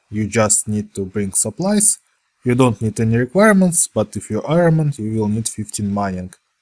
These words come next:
So if you are Iron Man, location to mine ores are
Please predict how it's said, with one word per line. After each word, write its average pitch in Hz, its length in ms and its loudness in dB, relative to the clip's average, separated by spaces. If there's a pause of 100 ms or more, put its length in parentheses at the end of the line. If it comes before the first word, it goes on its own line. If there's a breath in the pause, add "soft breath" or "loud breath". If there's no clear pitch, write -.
(600)
So 110 320 0
if 113 160 -2
you 117 160 0
are 110 160 -2
Iron 113 280 2
Man, 101 300 -4 (280)
location 113 560 -2
to 104 320 -2
mine 101 400 -4 (1080)
ores 107 400 0
are 95 220 -6